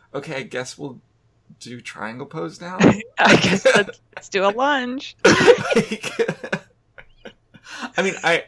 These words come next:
Speaker 1: I feel that too on the, um, at school, uh, being in clinic, that, like,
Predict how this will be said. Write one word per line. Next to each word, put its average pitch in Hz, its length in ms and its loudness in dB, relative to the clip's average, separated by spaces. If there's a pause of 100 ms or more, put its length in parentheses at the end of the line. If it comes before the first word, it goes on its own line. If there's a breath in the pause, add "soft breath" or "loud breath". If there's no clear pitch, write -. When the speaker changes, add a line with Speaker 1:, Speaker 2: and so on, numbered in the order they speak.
Speaker 1:
I 156 140 2
feel 170 220 -2
that 131 240 0
too 127 540 -6
on 107 380 -6
the, 101 460 -6 (280)
um, 113 500 -12 (840)
at 120 180 -4
school, 117 680 -4
uh, 104 420 -6 (520)
being 113 240 -6
in 101 140 -12
clinic, 107 520 -10
that, 98 320 -8
like, - 400 -12